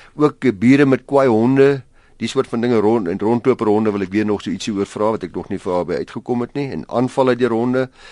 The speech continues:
die onthorings bevo-, onthoring, eh, van kalf-, kalvers, die soort van ding sonder narkose, en sirkusse, wat maak ons met sirkusse?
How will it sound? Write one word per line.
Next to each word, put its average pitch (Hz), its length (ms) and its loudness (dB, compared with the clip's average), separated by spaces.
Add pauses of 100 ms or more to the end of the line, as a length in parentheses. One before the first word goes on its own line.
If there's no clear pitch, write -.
(140)
die - 100 -6
onthorings 127 580 4
bevo-, 131 260 -2
onthoring, 123 680 2
eh, 104 320 0
van 98 280 -4
kalf-, 123 420 0
kalvers, 127 680 0 (180)
die 95 100 -8
soort 117 200 -4
van 110 120 -6
ding 113 140 -4
sonder 120 260 0
narkose, 127 640 -2 (500)
en 98 120 -6
sirkusse, 156 680 2 (300)
wat 87 160 -10
maak 107 180 0
ons 117 120 -10
met 101 100 -4
sirkusse? 135 540 -2